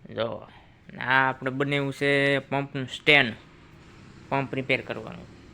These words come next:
જો, આમાં બધી સાધન સામગ્રી રહી જાય, પાના પકડ.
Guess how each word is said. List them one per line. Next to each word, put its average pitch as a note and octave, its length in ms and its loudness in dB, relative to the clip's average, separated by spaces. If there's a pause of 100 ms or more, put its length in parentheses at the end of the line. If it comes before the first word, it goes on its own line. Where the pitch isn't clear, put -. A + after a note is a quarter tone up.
જો, B2 100 -6 (1700)
આમાં B2 280 -10
બધી B2+ 260 -8
સાધન C#3 380 -2
સામગ્રી C#3 540 -4
રહી D#3 180 4
જાય, C3+ 180 -2 (540)
પાના B2 340 0
પકડ. B2+ 300 -6